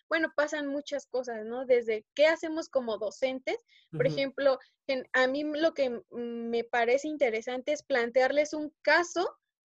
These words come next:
Speaker 1: sobre el tema que se está abordando, ¿no? Es decir, eh, tú como psicólogo, ¿qué harías ante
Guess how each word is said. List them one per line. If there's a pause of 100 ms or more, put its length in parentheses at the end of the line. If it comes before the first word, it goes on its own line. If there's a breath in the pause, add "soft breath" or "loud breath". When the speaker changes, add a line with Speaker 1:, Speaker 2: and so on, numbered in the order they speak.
Speaker 1:
sobre
el
tema
que
se
está
abordando,
¿no? (380 soft breath)
Es
decir, (300)
eh,
tú
como
psicólogo,
¿qué
harías
ante